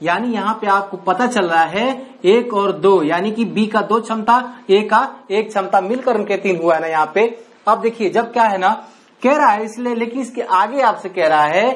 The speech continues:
कि बी अकेला क्या कर रहा है ना, चार दिन इस काम को कर रहा है, ठीक है। बी जब अकेला चार दिन इस काम को करेगा तो आपको पता है कि ये जो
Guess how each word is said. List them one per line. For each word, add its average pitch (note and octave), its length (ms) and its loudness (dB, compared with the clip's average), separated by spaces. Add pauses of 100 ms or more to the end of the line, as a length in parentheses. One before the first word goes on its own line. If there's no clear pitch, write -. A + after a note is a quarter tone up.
(260)
कि A3 100 -2
बी C4+ 240 2
अकेला A3+ 520 2
क्या A3+ 200 0
कर E3 160 0
रहा D#3+ 120 2
है D#3 80 0
ना, F#3 160 2 (340)
चार G#3+ 300 2
दिन G#3 140 -6
इस G#3 120 -8
काम F3+ 260 -2
को F3+ 120 -8
कर D3+ 180 0
रहा C3 140 -2
है, A#2 220 -8
ठीक G3 160 0
है। A#3 160 2 (280)
बी A#3 140 2
जब A3+ 160 2
अकेला G#3+ 380 0
चार F#3+ 300 2
दिन A#3 140 -8
इस A3 120 -10
काम G#3 280 -2
को G#3+ 120 -8
करेगा F3+ 320 -4
तो G3 140 2
आपको F#3 300 0
पता G3+ 260 2
है G#3 280 2 (800)
कि - 140 -4
ये B3 160 6
जो C#4 120 2